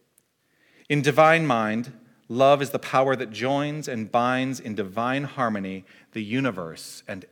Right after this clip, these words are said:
everything in it, the great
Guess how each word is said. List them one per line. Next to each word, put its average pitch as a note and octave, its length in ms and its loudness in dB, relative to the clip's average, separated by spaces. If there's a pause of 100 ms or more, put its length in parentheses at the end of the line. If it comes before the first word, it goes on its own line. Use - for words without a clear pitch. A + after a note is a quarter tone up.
everything A#2 680 -8
in F2+ 180 -10
it, - 260 -18 (960)
the - 80 -12
great A2+ 420 -2